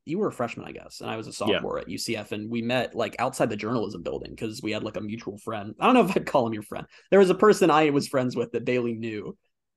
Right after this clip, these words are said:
Speaker 1: who, um, who, like, introduced us, and he was like, "Oh, and this is Bailey, and he's amazing, man. Like, he's gonna be, like, the star of this program. Like, you have no idea." And, like, Bailey's just kinda, like, smugly, like, smiling, and I'm like, "This guy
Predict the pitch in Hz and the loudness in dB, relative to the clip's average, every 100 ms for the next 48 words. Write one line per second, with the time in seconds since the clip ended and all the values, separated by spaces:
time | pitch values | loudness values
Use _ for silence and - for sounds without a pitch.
0 | - 151 135 117 113 110 110 - - 143 | 0 4 6 6 2 -2 -6 -8 0 4
1 | 135 131 143 131 123 127 127 110 - 113 | 4 4 2 2 0 0 -2 -2 -6 -4
2 | 123 113 117 110 107 151 147 123 135 131 | -4 -4 -4 -6 0 4 4 4 2 0
3 | 117 127 123 117 117 110 104 - _ _ | -4 -4 -2 -2 -4 -4 -8 -14 _ _
4 | - 196 143 120 127 127 120 123 123 120 | 2 4 6 4 4 4 2 0 0 0
5 | 117 113 113 113 117 151 131 117 120 120 | -2 -2 -4 -4 0 0 2 -2 0 -2
6 | 113 113 104 - - 127 117 113 113 - | -2 -6 -8 -10 -2 0 0 0 -4 -2
7 | 113 113 110 113 110 139 113 120 113 117 | -2 -2 -4 -6 0 0 2 0 0 0
8 | 123 147 139 127 135 135 131 135 151 131 | 0 2 2 2 0 0 0 -2 0 0
9 | 120 - - 120 113 120 117 107 - 104 | 0 -4 -6 -4 -2 0 -2 -2 -8 -8
10 | 101 120 117 110 107 104 - - 104 | -6 -2 -2 -4 -8 -10 -14 -10 -10